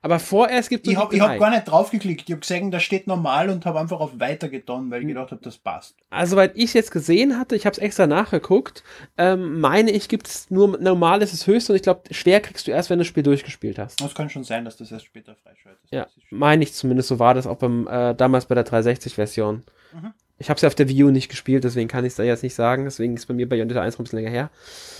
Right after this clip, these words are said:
Speaker 1: Ja, also, äh, ja, die Action, <laughs> bei der waren wir ja und das ist ja der Hauptteil. Ähm, im zweiten Teil kriegt man mehr, mehr Waffen als im ersten, meine ich nochmal.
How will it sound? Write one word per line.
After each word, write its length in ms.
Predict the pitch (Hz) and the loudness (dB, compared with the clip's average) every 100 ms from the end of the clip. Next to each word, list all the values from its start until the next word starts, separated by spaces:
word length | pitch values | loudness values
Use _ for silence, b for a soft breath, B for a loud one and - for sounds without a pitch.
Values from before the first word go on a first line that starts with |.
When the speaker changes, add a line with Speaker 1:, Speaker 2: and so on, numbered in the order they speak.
| B B _ _ _ | B B _ _ _
Speaker 1:
Ja, 200 | 135 117 | 2 4
also, 320 | 107 139 139 - _ - | 4 2 -2 -4 _ -14
äh, 240 | 76 95 87 _ 60 | -10 -10 -12 _ -18
ja, 360 | 58 82 55 - _ 120 B B B - | -12 -12 -12 -18 _ -16 B B B -6
die 280 | 156 160 - | 0 2 2
Action, 400 | 170 - - 170 | 2 -2 -6 -6
<laughs> 300 | 143 139 165 | -4 -2 2
bei 60 | 143 | 2
der 180 | 131 127 | 4 4
waren 200 | 127 156 | 4 4
wir 60 | 175 | 4
ja 140 | 170 | 4
und 100 | 143 | 2
das 80 | 131 | -2
ist 120 | 131 | 0
ja 40 | 131 | 0
der 140 | 120 | 2
Hauptteil. 640 | 139 - - 175 180 202 B B B B B B 147 | 0 -4 -2 2 4 2 B B B B B B 0
Ähm, 480 | 147 147 147 147 - _ _ 151 | 2 4 2 -4 -8 _ _ -8
im 100 | 147 | 0
zweiten 260 | 165 196 | 2 2
Teil 140 | 220 208 | 2 2
kriegt 180 | 196 | 0
man 240 | 180 170 160 | 0 2 4
mehr, 140 | 135 | 2
mehr 320 | 165 170 196 | 4 6 6
Waffen 260 | 202 196 175 | 6 2 0
als 160 | 160 - | 0 -2
im 60 | |
ersten, 420 | - 151 - - | -2 -2 -2 -2
meine 280 | 214 226 233 | 0 2 0
ich 100 | 226 | 2
nochmal. 480 | 233 - 240 247 | 0 0 0 2